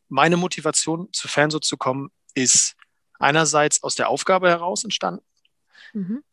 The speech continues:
Speaker 1: Ich liebe es, die Brücke zu schlagen zwischen neuer Technologie, neuen Ideen Disruption und der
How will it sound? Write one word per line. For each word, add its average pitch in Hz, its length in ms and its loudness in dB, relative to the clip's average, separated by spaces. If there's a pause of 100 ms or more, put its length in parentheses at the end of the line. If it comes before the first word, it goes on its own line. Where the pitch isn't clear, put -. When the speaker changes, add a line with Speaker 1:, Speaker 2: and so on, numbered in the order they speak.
(640)
Speaker 1:
Ich - 380 0 (140)
liebe 151 600 4
es, - 460 0 (560)
die 139 180 -2
Brücke 139 460 4
zu - 160 0
schlagen 120 480 0 (340)
zwischen 127 640 0 (480)
neuer 139 580 6
Technologie, 135 800 -2 (360)
neuen 127 640 6
Ideen 147 460 4 (1040)
Disruption 143 720 2 (1120)
und 175 280 -4
der 151 260 8